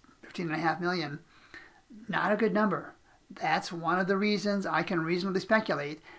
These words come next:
that they chose not to continue their mission to close their college. They just didn't have the resources, they didn't have the cash coming in,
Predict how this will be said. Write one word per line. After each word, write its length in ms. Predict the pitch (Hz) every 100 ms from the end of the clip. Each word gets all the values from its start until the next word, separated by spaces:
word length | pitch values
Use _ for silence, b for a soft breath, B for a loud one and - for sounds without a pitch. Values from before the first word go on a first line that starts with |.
| B -
that 160 | 190
they 140 | 185 160
chose 520 | - 196 190 190 170
not 320 | 175 160 170
to 80 | 185
continue 460 | - 175 - 190 190
their 120 | 196
mission 460 | 165 156 175 151 - b b -
to 100 | 233
close 380 | - 214 220 190
their 100 | 170
college. 520 | 165 147 147 151 - B B -
They 120 | 208
just 460 | 170 214 202 202
didn't 260 | - 175 165
have 160 | 160 143
the 80 |
resources, 640 | 156 208 196 190 190 175 170 b b b
they 80 | 202
didn't 240 | 185 180
have 160 | 185 165
the 80 | 170
cash 340 | - 170 165
coming 280 | - 170 175
in, 260 | 151 143